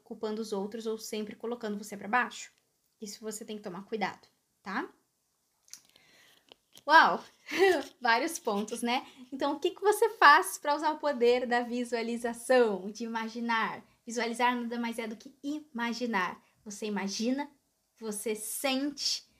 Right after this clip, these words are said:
Imaginar é a porta pro sentimento. Quando eu imagino, eu preciso sentir.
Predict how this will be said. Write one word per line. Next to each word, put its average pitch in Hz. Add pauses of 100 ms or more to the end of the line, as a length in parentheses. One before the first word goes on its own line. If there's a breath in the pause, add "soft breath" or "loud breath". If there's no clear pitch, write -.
(260 soft breath)
Imaginar 233
é 233
a 233
porta 262
pro 254
sentimento. 226
Quando 220
eu 214
imagino, 214
eu 233
preciso 226
sentir. 269